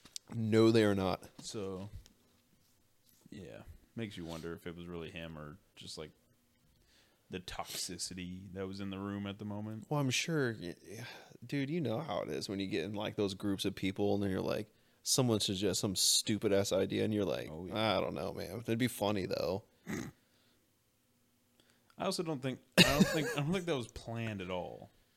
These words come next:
Speaker 1: Well, n-, uh, no, I don't think it was planned. But that's one of those things that you just, like, walk up on,
Speaker 2: Yeah.
Speaker 1: and it's like a game day decision.
Speaker 2: Yeah.
Speaker 1: You need to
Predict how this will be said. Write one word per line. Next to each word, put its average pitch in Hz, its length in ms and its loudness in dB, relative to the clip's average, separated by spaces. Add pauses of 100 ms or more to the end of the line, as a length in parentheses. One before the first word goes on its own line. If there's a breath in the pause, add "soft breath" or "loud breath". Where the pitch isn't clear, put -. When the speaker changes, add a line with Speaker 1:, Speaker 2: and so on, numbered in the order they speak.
(320)
Speaker 1:
Well, 180 120 2
n-, 151 140 -2
uh, - 200 -8
no, 170 240 -2
I 120 120 0
don't 123 160 -2
think 107 140 -2
it 90 40 0
was - 80 -2
planned. 117 360 2
But 104 220 2
that's - 240 -2
one 127 120 2
of 107 60 4
those 95 140 4
things 113 160 2
that 113 80 0
you 107 100 0
just, 107 180 0
like, 101 160 2 (260)
walk 113 360 4
up 104 240 6
on, 90 320 0 (220)
Speaker 2:
Yeah. 82 220 -8
Speaker 1:
and 101 140 6
it's 107 160 4
like 110 160 6
a 95 80 6
game 104 560 4
day 98 340 6 (380)
decision. 107 760 6
Speaker 2:
Yeah. 104 100 0
Speaker 1:
You 107 60 2
need 107 140 2
to 95 140 0